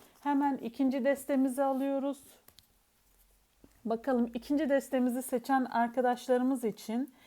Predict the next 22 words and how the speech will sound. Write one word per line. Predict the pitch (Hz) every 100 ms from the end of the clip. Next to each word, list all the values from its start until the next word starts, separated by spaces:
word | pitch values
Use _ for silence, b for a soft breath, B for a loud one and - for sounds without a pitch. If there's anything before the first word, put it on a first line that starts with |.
| B B B B _
e, | - 196 196 190 185 185 185
bize | 262 233 254 -
açılım | 254 240 247 214 269 285
neler | 247 233 226 226
söyleyecek? | - 220 170 170 160 185 233 - B B B B
Sizin | - 294 294 349
de | 302
benimle | 262 277 311 277
beraber | 240 240 233 233 277 302
odaklanmanızı | 254 262 254 262 247 247 247 240 240 269 339
rica | 269 233 247 240 233
ediyorum. | 190 190 214 233
Birin | 254 277 302 294
ve | 262 233
bütünün | 233 226 220 233 247 B B B B -
en | 262 311
yüksek | 277 240 - 220 -
hayrına | 233 254 262 247 247 240 - -
aklınızdaki | 233 - 269 262 269 240 269 233 196 185
kişi | - 277 269 - 254 285 - - - _ _ - _ _ _ _ _ _ - - _ B B B _
pişman | - 247 - 202 180 180
mı? | 214 269